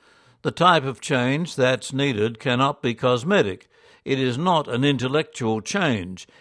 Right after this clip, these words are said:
It is not a cosmetic change. It is a deep ontological change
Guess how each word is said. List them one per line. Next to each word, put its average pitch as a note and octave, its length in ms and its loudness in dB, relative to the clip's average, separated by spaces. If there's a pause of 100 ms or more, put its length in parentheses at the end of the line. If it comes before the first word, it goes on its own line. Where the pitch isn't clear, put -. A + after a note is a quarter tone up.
It B2+ 160 -4
is A#2 160 -4
not C#3 240 2
a A#2 240 2 (240)
cosmetic C#3+ 680 2
change. G2+ 500 -4
It C#3 160 -4
is B2+ 160 -2
a B2 100 -2
deep D3 400 -2
ontological C#3+ 880 0
change B2 540 -2